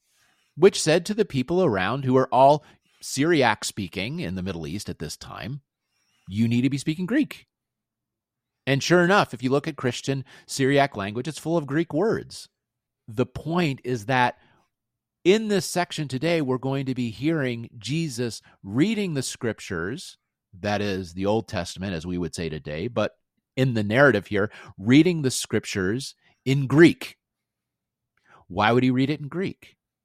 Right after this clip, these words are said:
Wouldn't he read it in Hebrew? And what I think is happening here, and we'll get to it in a moment, is that he's in Galilee. People are not speaking Greek in Galilee. They're speaking Aramaic, they're speaking Hebrew, or at least they're speaking Aramaic and understanding Hebrew.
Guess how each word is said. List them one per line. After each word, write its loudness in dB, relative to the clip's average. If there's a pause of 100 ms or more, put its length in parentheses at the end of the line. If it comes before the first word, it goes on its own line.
(320)
Wouldn't 0
he 0
read 2
it -4
in -12
Hebrew? -4 (1400)
And -4
what -4
I 0
think -6
is -4
happening 0
here, -8
and -10
we'll -6
get -6
to -6
it -4
in -6
a -8
moment, -10
is -8
that -6
he's -4
in -2
Galilee. -2 (680)
People -6
are -2
not -4
speaking -4
Greek -4
in -4
Galilee. -4
They're 2
speaking -4 (760)
Aramaic, 0
they're -2
speaking -8
Hebrew, -6 (640)
or 0
at -4
least -4
they're -2
speaking 0
Aramaic 2
and -8
understanding 0
Hebrew. -8